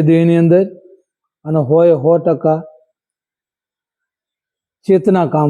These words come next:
કરી રહી છે. પછી એનાથી થોડા નીચે આપણે ઉતરવી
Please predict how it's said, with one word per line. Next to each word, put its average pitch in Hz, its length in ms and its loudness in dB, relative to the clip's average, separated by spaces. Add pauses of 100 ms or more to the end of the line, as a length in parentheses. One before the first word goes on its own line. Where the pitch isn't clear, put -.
કરી 123 220 -4
રહી 113 180 -6
છે. 113 80 -20 (2250)
પછી 196 360 2
એનાથી 220 400 0
થોડા 208 300 2
નીચે 202 240 0
આપણે 214 260 2 (100)
ઉતરવી 190 460 0